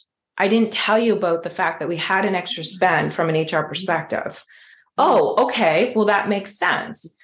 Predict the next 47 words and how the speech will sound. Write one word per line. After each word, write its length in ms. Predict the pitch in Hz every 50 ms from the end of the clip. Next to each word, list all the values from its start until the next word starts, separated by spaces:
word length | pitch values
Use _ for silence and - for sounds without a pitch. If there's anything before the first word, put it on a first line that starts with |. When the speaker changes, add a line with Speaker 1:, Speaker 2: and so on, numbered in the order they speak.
| _
Speaker 2:
Mm-hmm. 440 | 180 185 196 - _ _ _ _ 196
Speaker 1:
Versus 560 | 185 220 220 214 214 214 214 202 196 190 -
me 240 | 190 196 202 226 226
holding 400 | 247 262 240 202 190 190 190 180
on 200 | 175 170 170 175 170
to 120 | - -
my 220 | 180 175 170 175
emotions 880 | 180 180 170 156 160 160 160 - 160 160 180 190 247 262 - - - _ _
and 240 | - 175 170 170 165
just 240 | 180 175 170 170
telling 320 | - - - 196 196 196 190
you 140 | 185 175 165
what 120 | 170 160
it 120 | - -
should 260 | - - - 185 180 -
be, 360 | 156 147 139 160 190 220 -
and 240 | - 185 180 175 185
you 100 | 208 208
holding 300 | 214 208 185 180 170 165
on 120 | 156 160
to 120 | 160 - 185
your 180 | 165 175 220 247
emotions 520 | 220 185 160 156 160 156 - 165 170 165
and 100 | 175 170
being 220 | 160 170 165 165 160
like, 320 | 156 156 151 151 - - _ _ _ _ _ _ _ _ _ -
"Okay, 260 | 165 - 190 165 160
you 60 | 175
need 160 | 185 185 180
to 60 | 185
back 280 | - - 143 113 - -
up. 240 | 208 180 151 165 -
<laughs> 0 |
I 60 | 233
don't 220 | - 240 277 294
know 100 | 208 311
why 140 | 262 233 220
you're 120 | 233 208 220
coming 300 | - 277 247 247 196 208
at 220 | 262 - - -
me," 220 | 160 156 151 156
right? 320 | 185 214 208 185 - - 196
Speaker 2:
Mm-hmm. 360 | 190 185 196 202 226 254 - - - -
Speaker 1:
Or 120 | - 233 220
Speaker 2:
Yeah. 20 |
Speaker 1:
vice 220 | 208 202 202 202 -
versa. 500 | - - 151 - - 180 139 123 -